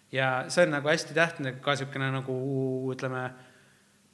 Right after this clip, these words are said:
bürokraatliku aparaadi kultuurinähtus on see, et, äh, et me tegelikult, äh, oleme läbi selle sama võrgustiku palju tugevamad ja kohanemisvõimelisemad.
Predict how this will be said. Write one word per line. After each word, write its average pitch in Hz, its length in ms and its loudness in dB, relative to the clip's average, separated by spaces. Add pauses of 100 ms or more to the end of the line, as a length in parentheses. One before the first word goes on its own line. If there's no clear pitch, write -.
(140)
bürokraatliku 156 720 4
aparaadi 135 540 2
kultuurinähtus 143 1040 -2
on 131 140 -6
see, 151 320 2
et, 127 240 -8
äh, 131 520 -4
et - 360 -12 (480)
me 135 160 -2
tegelikult, 139 840 0
äh, 127 360 -2 (400)
oleme 156 520 2
läbi 151 320 0
selle 131 360 -2
sama 147 320 0 (760)
võrgustiku 139 760 -2
palju 151 220 0
tugevamad 127 760 0
ja 135 100 -6
kohanemisvõimelisemad. 120 1160 -2